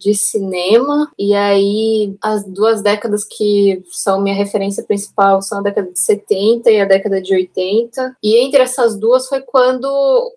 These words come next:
o body horror ficou mais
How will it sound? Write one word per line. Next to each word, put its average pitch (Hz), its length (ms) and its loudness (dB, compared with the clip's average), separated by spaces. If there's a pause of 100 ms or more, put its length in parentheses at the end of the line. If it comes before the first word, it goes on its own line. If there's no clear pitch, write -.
(160)
o 226 80 -2
body 220 400 2
horror 226 460 0 (400)
ficou 233 520 -2
mais 208 640 -2